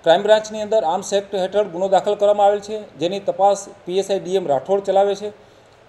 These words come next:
તેમજ બંને આરોપીઓના, અ, રિમાન્ડ લેવાની તજવીજ ચાલુ છે. રિમાન્ડ લઈ જ્યુડિશિયલ કસ્ટડી મળેથી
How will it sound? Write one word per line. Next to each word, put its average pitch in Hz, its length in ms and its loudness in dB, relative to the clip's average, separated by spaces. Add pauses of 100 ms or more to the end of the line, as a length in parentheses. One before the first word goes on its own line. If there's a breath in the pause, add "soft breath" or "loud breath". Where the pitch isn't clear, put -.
(1080)
તેમજ 202 320 0 (300)
બંને 190 220 0
આરોપીઓના, 180 540 2 (840)
અ, 156 480 2
રિમાન્ડ 196 340 0
લેવાની 202 260 2
તજવીજ 190 320 -4
ચાલુ 185 260 2
છે. 233 240 -4 (280)
રિમાન્ડ 185 360 -2
લઈ 214 260 0
જ્યુડિશિયલ 185 580 -6
કસ્ટડી 185 380 -6
મળેથી 214 520 -2